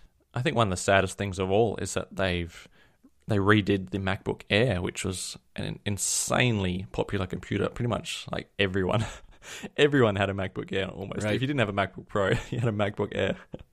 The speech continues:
Speaker 1: And there were definitely more MacBook Airs around than Pros.
Speaker 2: Mm-hmm.
Speaker 1: Uh, and they, they redid it, and they put this keyboard in there, which, I mean, from what I read on Twitter, which, you know,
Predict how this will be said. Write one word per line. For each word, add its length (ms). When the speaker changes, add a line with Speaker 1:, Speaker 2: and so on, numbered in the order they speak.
Speaker 1:
And 200
there 100
were 60
definitely 320
more 240
MacBook 340
Airs 220
around 240
than 120
Pros. 400
Speaker 2:
Mm-hmm. 280
Speaker 1:
Uh, 40
and 320
they, 340
they 140
redid 340
it, 160
and 140
they 80
put 260
this 200
keyboard 400
in 120
there, 140
which, 440
I 80
mean, 160
from 680
what 180
I 20
read 240
on 260
Twitter, 320
which, 480
you 100
know, 200